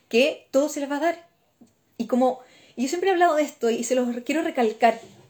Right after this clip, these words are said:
quiero darles los, todos los secretos que pueda contarles, ¿cierto? Con respecto a esta experiencia de creación consciente. Y una palabra clave que tenemos que entender es la certeza,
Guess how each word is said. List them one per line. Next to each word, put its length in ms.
quiero 160
darles 300
los, 240
todos 180
los 120
secretos 360
que 100
pueda 180
contarles, 480
¿cierto? 540
Con 120
respecto 600
a 320
esta 200
experiencia 840
de 180
creación 340
consciente. 600
Y 380
una 260
palabra 340
clave 340
que 100
tenemos 220
que 100
entender 440
es 160
la 120
certeza, 680